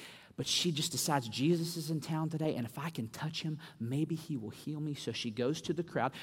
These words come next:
She's not supposed to be in a crowd. She's unclean. She's been bleeding for years. According to Jewish law, she's supposed to be isolated. But she goes into the crowd.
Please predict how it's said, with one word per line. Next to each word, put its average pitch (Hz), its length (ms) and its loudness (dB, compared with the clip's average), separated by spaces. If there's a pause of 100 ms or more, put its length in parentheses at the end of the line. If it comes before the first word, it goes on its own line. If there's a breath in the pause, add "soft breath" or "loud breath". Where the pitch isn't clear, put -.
(120)
She's 359 300 12
not 294 200 12
supposed 226 380 12
to 202 60 10
be 196 160 10
in 170 60 10
a 147 60 6
crowd. 233 460 12 (160 loud breath)
She's 349 360 12 (120)
unclean. 269 680 12 (160 loud breath)
She's 330 300 12
been 214 220 12
bleeding 254 480 12
for 233 160 8
years. 226 280 10
According 285 380 6
to 220 80 6
Jewish 277 340 8
law, 294 200 12 (220 loud breath)
she's 311 180 8
supposed 220 320 10
to 214 40 4
be 247 200 8
isolated. 226 580 10
But - 140 -14
she 110 100 -4
goes 131 380 -2
into 139 180 -6
the 131 80 -6
crowd. 127 360 -4